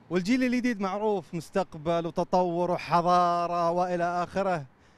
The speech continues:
التراث وين راح؟ أو خلنا نقول التراث، مش التراث، قصر الحصن. شو وضعه في التطور هذا؟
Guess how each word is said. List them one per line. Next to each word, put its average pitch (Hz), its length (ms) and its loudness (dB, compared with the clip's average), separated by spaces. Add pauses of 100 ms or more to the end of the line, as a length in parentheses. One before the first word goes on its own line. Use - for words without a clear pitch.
(300)
التراث 220 440 2 (720)
وين 180 120 0
راح؟ 156 380 -4 (160)
أو 208 120 2
خلنا 240 300 -2
نقول 233 320 0 (160)
التراث، 185 340 0 (180)
مش 208 240 -6
التراث، 175 340 -2 (140)
قصر 240 180 0
الحصن. 180 340 -6 (920)
شو 277 220 2
وضعه 226 220 2
في 175 60 -8
التطور 156 440 -2
هذا؟ 104 320 -14